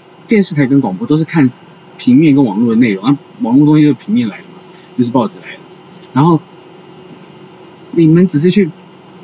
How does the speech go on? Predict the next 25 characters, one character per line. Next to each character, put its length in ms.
报 180
道 180
他 160
的 120
那 220
个 220
新 220
闻 100
内 140
容， 220
你 100
就 60
是 140
reporter， 1000
播 140
报 200
者 260
啊， 260
你 80
怎 120
么 60
会 60
是 100
journalist 680
呢？ 280